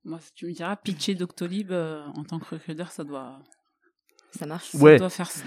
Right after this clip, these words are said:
Speaker 1: du sens,
Speaker 3: Il y a,
Speaker 1: quoi.
Speaker 3: il y a, il y a plus dur, il y a plus dur, euh,
Speaker 1: <laughs> Non,
Speaker 3: je,
Speaker 1: mais c'est
Speaker 3: je,
Speaker 1: génial.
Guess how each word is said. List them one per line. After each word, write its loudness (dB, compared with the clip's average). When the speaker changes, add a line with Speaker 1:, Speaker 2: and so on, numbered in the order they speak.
Speaker 1:
du -8
sens, -10
Speaker 3:
Il 6
y 10
a, 6
Speaker 1:
quoi. 2
Speaker 3:
il 8
y 12
a, 8
il 2
y 8
a 8
plus 0
dur, 6
il -4
y 2
a 0
plus 0
dur, 10
euh, 6
Speaker 1:
<laughs> -2
Non, 2
Speaker 3:
je, 2
Speaker 1:
mais 6
c'est 2
Speaker 3:
je, 2
Speaker 1:
génial. 0